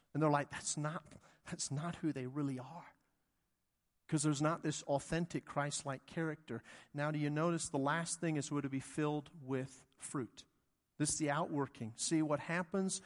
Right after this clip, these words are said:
in your head goes to your heart, and now it shows up in your hands, right? And what is that fruit? The fruit of righteousness. That is doing right things according to God. Not according to the culture, not according to, uh, uh, your school, not according to whatever,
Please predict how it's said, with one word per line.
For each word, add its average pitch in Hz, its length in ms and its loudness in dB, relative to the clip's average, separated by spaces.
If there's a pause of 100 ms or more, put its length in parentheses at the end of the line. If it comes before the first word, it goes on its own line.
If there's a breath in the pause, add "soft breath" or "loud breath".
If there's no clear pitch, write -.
(140 loud breath)
in 175 140 4
your 185 120 2
head 139 360 0
goes 143 260 2
to - 120 -6
your 170 100 4
heart, 135 400 0
and 127 140 -2
now 139 220 0
it - 80 -6
shows 147 280 -2
up 139 160 -2
in 139 60 -4
your 123 120 -2
hands, 123 460 -6
right? 127 240 -10 (960)
And 139 120 2
what 151 160 4
is 170 180 4
that 143 180 0
fruit? 143 280 0
The 131 40 0
fruit 143 260 0
of 135 120 -4
righteousness. 143 680 -2
That 143 220 0
is 143 280 0 (200 loud breath)
doing 165 460 6 (160)
right 143 340 0
things 139 480 -2
according 135 460 -2
to 139 120 -4
God. 135 340 0
Not 147 240 2
according 170 380 0
to 170 40 2
the 175 100 -4
culture, - 520 -2
not 139 240 2
according 170 420 0
to, 160 300 0 (480 loud breath)
uh, 131 320 0
uh, 127 100 -6 (160)
your 147 160 4
school, 151 680 4
not 151 220 4
according 170 520 2
to 165 200 0
whatever, 143 760 4